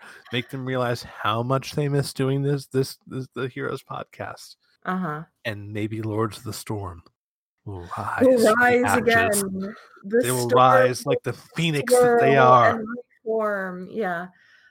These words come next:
Speaker 1: Yeah.
Speaker 2: Um,
Speaker 1: That's the plan. That's the
Speaker 2: okay,
Speaker 1: plan.
Speaker 2: s-
Speaker 1: So, so those of you,
Speaker 2: I'm behind
Speaker 1: those of
Speaker 2: you
Speaker 1: you
Speaker 2: on
Speaker 1: who,
Speaker 2: that.
Speaker 1: who are listening to this, don't tell T B K, Multi, and Gizmo that that's what we're doing. It's totally what we're doing,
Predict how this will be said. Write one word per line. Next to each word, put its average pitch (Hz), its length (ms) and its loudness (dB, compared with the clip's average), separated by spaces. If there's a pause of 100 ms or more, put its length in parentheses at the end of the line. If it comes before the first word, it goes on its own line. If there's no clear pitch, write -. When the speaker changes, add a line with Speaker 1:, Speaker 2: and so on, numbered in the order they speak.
(180)
Speaker 1:
Yeah. 233 260 6
Speaker 2:
Um, 226 320 -4 (120)
Speaker 1:
That's 147 180 2
the 175 100 -2
plan. 110 320 2 (480)
That's 123 140 2
the 143 60 2
Speaker 2:
okay, - 100 -8
Speaker 1:
plan. 101 160 -2
Speaker 2:
s- - 100 -18
Speaker 1:
So, 127 220 2 (100)
so 135 180 -2
those 139 280 4
of 165 80 -6
you, 180 100 4
Speaker 2:
I'm 247 180 4
behind 233 320 0
Speaker 1:
those 147 120 6
of 151 40 -2
Speaker 2:
you 180 60 0
Speaker 1:
you 185 80 2
Speaker 2:
on 147 80 0
Speaker 1:
who, 170 120 4
Speaker 2:
that. 160 140 2
Speaker 1:
who 151 100 2
are 147 60 6
listening 147 400 -2
to 143 100 -6
this, 123 360 2 (440)
don't 139 300 6 (120)
tell 113 640 4 (580)
T 135 160 0
B 139 140 -2
K, 120 540 2 (280)
Multi, 120 460 0
and 117 180 -10
Gizmo 117 340 -2
that 104 240 -2
that's 101 280 -2
what 117 120 -6
we're 101 120 -6
doing. 98 540 -6 (520)
It's - 240 -4
totally 180 540 6
what 165 260 6
we're 160 100 6
doing, 120 520 -2